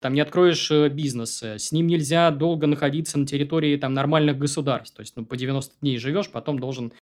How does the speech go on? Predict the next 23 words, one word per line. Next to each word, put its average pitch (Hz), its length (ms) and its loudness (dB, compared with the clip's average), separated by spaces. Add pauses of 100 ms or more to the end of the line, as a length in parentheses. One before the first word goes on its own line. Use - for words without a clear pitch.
(300)
э, 123 340 0
менять 147 240 4
свою 117 240 -6
локацию, 120 480 -6
там, 98 140 -16
девяносто-сто 120 760 -6
восемьдесят 123 520 -6
дней. 113 280 -8 (920)
При 151 120 4
этом 151 260 2
та 156 140 6
же 147 120 2
виза, 175 280 2
она 131 140 0
стоит, 135 320 -2
там, 113 100 -8
не 120 100 -4
знаю, 120 160 -6
пятьдесят, 139 480 -4
э, 120 220 -6
сто 160 220 0
долларов, 165 440 2
и 127 100 -8